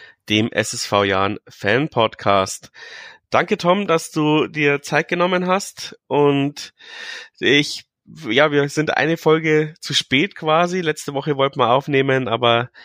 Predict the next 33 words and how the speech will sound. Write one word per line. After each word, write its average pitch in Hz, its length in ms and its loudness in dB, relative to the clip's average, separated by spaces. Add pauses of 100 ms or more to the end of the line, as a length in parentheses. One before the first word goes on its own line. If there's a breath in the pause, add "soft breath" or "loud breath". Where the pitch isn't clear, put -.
(160 loud breath)
ich 123 220 -4
hab - 160 -6
mir 123 260 2
gegen 120 560 -4 (480)
Preußen 123 420 0
Münster 131 640 0 (280)
eine 120 520 0
Erkältung 123 500 -4
zugezogen. 120 760 -6 (140)
Ich 208 200 -2
sag 160 240 0
aus 139 160 2
dem 143 80 -2
Stadion, 123 560 2
aber 110 220 0
es 117 120 -6
gab 120 220 0
Leute, 117 260 -2
die 113 80 -8
behaupten, 113 500 -4
das 104 240 -4
lag 110 200 2
daran, 107 240 -4
dass 110 120 -6
wir 107 60 -6
bis 110 160 -10
um 107 100 -8
zwei 107 280 0
Uhr 110 160 -2
noch 104 160 -4
im 104 100 -4
Hexenhäusl 107 560 -4
waren. 104 240 2